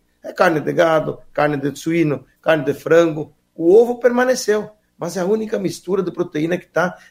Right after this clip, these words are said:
desonerada integralmente. Então, a nossa posição, e eu entendo que o nosso Congresso vai ser, eh, receptivo a isso,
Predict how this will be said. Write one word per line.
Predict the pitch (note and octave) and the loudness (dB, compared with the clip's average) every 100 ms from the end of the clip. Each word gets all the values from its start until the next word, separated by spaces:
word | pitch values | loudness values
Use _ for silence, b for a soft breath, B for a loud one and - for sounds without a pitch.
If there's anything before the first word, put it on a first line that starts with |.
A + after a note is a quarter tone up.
| _ | _
desonerada | D#3 F3+ F#3 F#3 D3 D#3 D3+ | 2 2 4 2 4 2 0
integralmente. | D#3 D#3 D#3 D#3 A#2 A2 _ _ _ | -4 -2 0 0 -2 -4 _ _ _
Então, | - D3+ | -2 2
a | A3+ | 2
nossa | A3+ - | 2 -2
posição, | - - B2+ A2 - E3 - - _ | -4 -2 -2 -2 0 0 0 -8 _
e | - | -6
eu | C3 | -6
entendo | A#2+ D3+ D3 C3+ | -2 0 -2 -4
que | C3 | -4
o | |
nosso | B2+ B2 - | -4 -4 -6
Congresso | A#2 A2+ C3 - A2+ | -6 0 0 0 -8
vai | G2+ A#2+ D#3 G3+ | -4 2 2 2
ser, | - - D3+ - - _ _ | -2 -4 -4 -4 -8 _ _
eh, | - C3 B2 B2 | 0 2 2 2
receptivo | B2+ C3 A2 - D#3 D3+ A#2+ | -2 -6 -10 -8 -2 0 2
a | |
isso, | C3+ G3+ - - | 0 -2 -6 -14